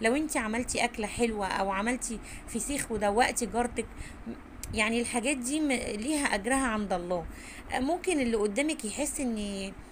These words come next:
ويمكن النقطه دي اللي بتزعلني مثلًا اللي قدامي، لو انا اديته مره وبيطالب تاني او تالت، ب-، بحس ان مثلًا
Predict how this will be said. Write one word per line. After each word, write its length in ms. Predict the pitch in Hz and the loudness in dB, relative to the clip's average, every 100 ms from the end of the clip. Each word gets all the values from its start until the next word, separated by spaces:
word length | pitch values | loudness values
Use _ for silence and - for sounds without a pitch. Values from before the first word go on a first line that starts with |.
| - - | -14 -4
ويمكن 420 | 208 240 240 240 | 0 0 0 0
النقطه 400 | 220 247 - 269 | 2 2 4 2
دي 140 | 208 | 4
اللي 140 | 277 269 | 0 0
بتزعلني 600 | 208 175 185 220 262 247 | 0 0 0 2 2 2
مثلًا 260 | 247 254 | 2 0
اللي 140 | 233 202 | -2 -2
قدامي، 480 | 185 185 277 285 262 - - - | -2 2 2 2 -2 -8 -12 0
لو 140 | 214 | 2
انا 160 | 233 262 | 4 2
اديته 340 | 214 254 254 | 2 0 0
مره 380 | 226 247 262 233 | 2 4 6 4
وبيطالب 560 | 214 202 196 226 247 233 - | 4 -2 -2 2 4 2 0
تاني 360 | 247 254 233 185 | 2 2 2 0
او 120 | 185 - | 0 4
تالت، 320 | 254 262 247 - - - - 214 | 4 4 0 -6 -14 -14 -12 -8
ب-، 240 | 220 - 220 | -6 -4 -2
بحس 420 | - 311 - 302 | 0 0 0 0
ان 520 | 254 226 214 208 202 | 0 0 -2 -4 -2
مثلًا 500 | 262 311 247 226 | 0 2 2 2